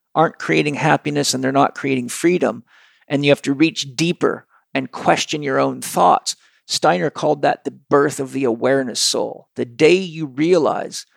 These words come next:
that your own ideas and the ideas of experts don't work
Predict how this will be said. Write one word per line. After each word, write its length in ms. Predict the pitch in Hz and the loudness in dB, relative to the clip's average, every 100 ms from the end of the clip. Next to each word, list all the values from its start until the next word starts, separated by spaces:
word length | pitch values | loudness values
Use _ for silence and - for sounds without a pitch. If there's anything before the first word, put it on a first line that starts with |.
| _ _ _ | _ _ _
that 140 | 127 | -2
your 160 | 131 113 | 0 2
own 200 | 170 175 | 2 2
ideas 560 | 151 139 147 147 135 | 0 0 0 2 2
and 120 | 131 135 | 0 -2
the 100 | 135 | -2
ideas 440 | 139 143 156 135 | -2 -2 -2 -2
of 120 | 131 | -2
experts 600 | - 165 - 123 - - - _ _ _ 131 | 0 -2 -4 -8 -6 -10 -12 _ _ _ 0
don't 340 | 147 156 - | 2 4 0
work 580 | - 139 160 - - - | -10 2 2 2 -6 -20